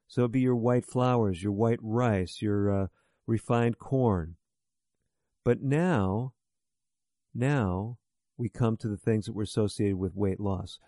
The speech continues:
Uh, before we do, I skipped over one that was associated with weight gain, and that was butter. Perhaps no surprise to you, okay?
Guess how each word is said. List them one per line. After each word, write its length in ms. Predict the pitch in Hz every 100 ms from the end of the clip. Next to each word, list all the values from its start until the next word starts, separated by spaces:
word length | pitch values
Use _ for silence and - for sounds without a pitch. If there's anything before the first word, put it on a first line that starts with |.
| _
Uh, 140 | 123
before 320 | 123 139 160 156
we 80 |
do, 160 | 123 104
I 60 | 95
skipped 360 | - 143 -
over 240 | 131 117 113
one 280 | 107 110
that 120 | 113 107
was 120 | 104
associated 480 | 101 113 101 110 95
with 120 | 90
weight 280 | 101 98 -
gain, 380 | 98 95 95 - _ _ -
and 100 | 107
that 140 | 104
was 140 | 101 85
butter. 460 | 85 90 87 98 - _ _ _ _ _ _
Perhaps 300 | - 113 104
no 140 | 107 98
surprise 480 | - - 90 87 -
to 100 | 92
you, 140 | 87
okay? 400 | 98 - 143 170